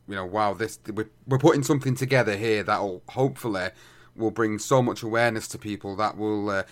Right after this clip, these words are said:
shame these people that are committing these types of atrocities day in, day out"?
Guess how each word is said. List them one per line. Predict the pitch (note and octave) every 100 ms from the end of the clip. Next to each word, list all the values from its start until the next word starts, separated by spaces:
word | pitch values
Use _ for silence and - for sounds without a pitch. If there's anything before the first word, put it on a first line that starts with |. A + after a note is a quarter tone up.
| -
shame | - D3 C#3 C#3+ A#2
these | A2+ A2
people | - B2+ G#2+
that | G#2
are | G#2+
committing | - G#2+ A2 G2 G2 - -
these | A2 G#2+
types | - A2 G2
of | G#2
atrocities | G#2+ C3 A#2+ A2 - G2
day | - G#2+ G#2
in, | G2+
day | G2+ G#2
out"? | A2+ G2